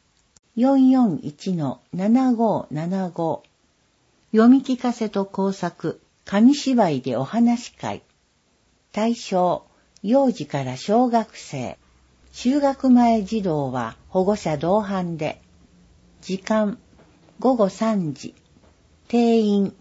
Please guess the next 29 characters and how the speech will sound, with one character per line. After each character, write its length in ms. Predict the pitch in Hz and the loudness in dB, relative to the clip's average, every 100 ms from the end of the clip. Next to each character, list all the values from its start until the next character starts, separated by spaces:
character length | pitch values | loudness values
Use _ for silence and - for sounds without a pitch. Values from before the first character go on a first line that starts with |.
| _ _ _ | _ _ _
五 200 | 165 196 | 0 2
人。 400 | 214 247 220 127 - _ _ _ _ - | 6 6 6 0 -10 _ _ _ _ 0
当 200 | 240 247 | 2 2
日 320 | 226 226 220 | 0 -4 -6
先 300 | - 202 220 | -2 0 0
着 380 | 220 202 180 165 | -4 -6 -6 -8
順。 320 | 156 143 123 _ _ _ _ _ _ | -6 -8 -8 _ _ _ _ _ _
場 160 | 190 | -4
所、 400 | 196 - 220 - _ _ _ | -2 -2 -2 -2 _ _ _
問 260 | 185 202 208 | -4 -2 0
い 80 | |
合 80 | 208 | 0
わ 160 | 190 190 | 0 -2
せ。 320 | - 170 - _ _ _ _ _ | -4 -6 -6 _ _ _ _ _
春 300 | - 262 220 | -4 -2 -2
樹 180 | 196 147 | -4 -8
図 160 | - 147 | -6 -6
書 180 | - | -6
館。 300 | 151 127 120 - _ _ _ _ _ _ _ | -6 -6 -6 -8 _ _ _ _ _ _ _
電 340 | 214 220 214 | 0 2 2
話、 240 | 196 190 - _ _ _ _ _ _ | 0 -2 -6 _ _ _ _ _ _
四 300 | 220 262 269 | 2 2 0
三 360 | - 254 226 | -2 0 0
六 320 | 160 151 - 156 | 0 -4 -4 -4
の 280 | 135 - - | -2 -4 -8
零 320 | 156 220 247 | -2 2 2
六 300 | 233 240 - | 2 -2 -2
七 360 | 151 147 185 196 | -4 -2 -2 -2
九。 420 | - - 165 110 | -6 -8 -6 -6